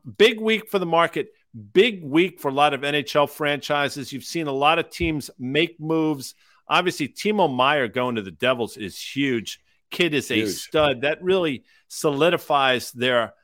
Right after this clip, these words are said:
Speaker 1: um, I would say, their run to the Stanley Cup. But the Rangers are gonna get Patrick Kane this week, Dan,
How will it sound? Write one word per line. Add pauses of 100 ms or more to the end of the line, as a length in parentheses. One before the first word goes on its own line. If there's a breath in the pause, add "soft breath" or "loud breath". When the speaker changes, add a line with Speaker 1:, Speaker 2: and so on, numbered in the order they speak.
(180)
Speaker 1:
um,
I
would
say,
their
run
to
the
Stanley
Cup.
But
the
Rangers
are
gonna
get
Patrick
Kane
this
week,
Dan,